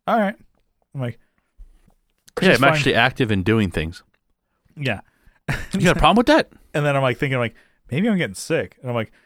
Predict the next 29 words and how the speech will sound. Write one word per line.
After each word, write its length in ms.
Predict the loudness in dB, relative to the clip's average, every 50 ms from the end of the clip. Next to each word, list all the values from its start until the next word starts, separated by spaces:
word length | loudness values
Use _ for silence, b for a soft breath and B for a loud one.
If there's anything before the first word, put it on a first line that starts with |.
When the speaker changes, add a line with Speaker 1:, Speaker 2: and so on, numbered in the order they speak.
| _ _
Speaker 1:
"How 140 | -8 -4 -2
can 120 | -2 0
I 80 | 0 0
just 120 | -2 -2 -2
walk 280 | -2 0 0 0 0 0
out 200 | 0 0 0 -2
here 160 | -2 -4 -4
and 80 | -2
be 80 | -2 -4
like, 200 | -4 -4 -4 -4
'This 240 | -4 -4 -2 -2 -4
is 160 | -6 -6 -6
refreshing'?" 540 | -6 -8 -4 -2 -2 -2 -2 -4 -8 -12 -10
And 80 | -8 -6
everybody's 300 | -4 -2 -2 -2 -2 -2
like, 100 | -2 -2 -2
"This 80 | -2 -2
is 60 | -2
so 160 | -2 -2 -2
cold." 340 | -2 -2 -2 0 0 -2 -2
I'm 80 | -4 -4
like, 140 | -6 -6 -6
"No, 160 | -4 -4 -4
this 140 | -4 -6 -8
is, 60 | -10
feels 320 | -10 -8 -8 -8 -8 -8
great. 380 | -14 -12 -8 -6 -6 -6 -8 _ _ _ _ _ _ _ _ _
Shut 360 | -16 -10 -6 -2 0 2 2 0
up." 280 | -2 -4 -8 _ _